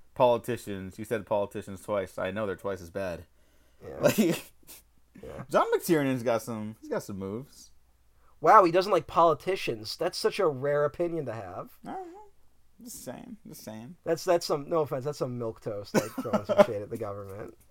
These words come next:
Speaker 2: Like,
Speaker 1: Maybe it's just 'cause I,
Speaker 2: I keep
Speaker 1: I've
Speaker 2: getting
Speaker 1: heard
Speaker 2: this
Speaker 1: him
Speaker 2: ad.
Speaker 1: rant. <laughs>
Speaker 2: I, I keep getting this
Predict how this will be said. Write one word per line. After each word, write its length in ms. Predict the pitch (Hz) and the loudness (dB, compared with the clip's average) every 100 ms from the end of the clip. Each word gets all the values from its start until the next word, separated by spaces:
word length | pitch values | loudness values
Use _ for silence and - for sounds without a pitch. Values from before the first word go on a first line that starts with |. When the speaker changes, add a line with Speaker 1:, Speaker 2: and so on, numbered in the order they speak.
| 508 | -18
Speaker 2:
Like, 440 | - - 55 85 - - - - - - 269 | -12 -10 -8 -10 -12 -20 -20 -20 -20 -6 0
Speaker 1:
Maybe 320 | 180 247 349 | 8 8 10
it's 200 | 320 233 | 6 8
just 220 | 220 240 262 | 8 6 8
'cause 320 | 214 185 156 | 6 6 6
I, 120 | 175 | 10
Speaker 2:
I 80 | 220 | 12
keep 180 | 175 254 | 12 10
Speaker 1:
I've 60 | |
Speaker 2:
getting 140 | 190 185 | 8 10
Speaker 1:
heard 40 | |
Speaker 2:
this 140 | 208 175 | 10 8
Speaker 1:
him 140 | 131 | 6
Speaker 2:
ad. 400 | 160 156 165 175 | 6 10 12 10
Speaker 1:
rant. 140 | - - - - - | 6 -4 -4 -4 -8
<laughs> 280 | - - - | -20 -16 4
Speaker 2:
I, 80 | 196 - | 4 6
I 40 | 208 | 2
keep 220 | 285 285 | 2 0
getting 180 | 240 285 | 2 4
this 160 | 202 | 4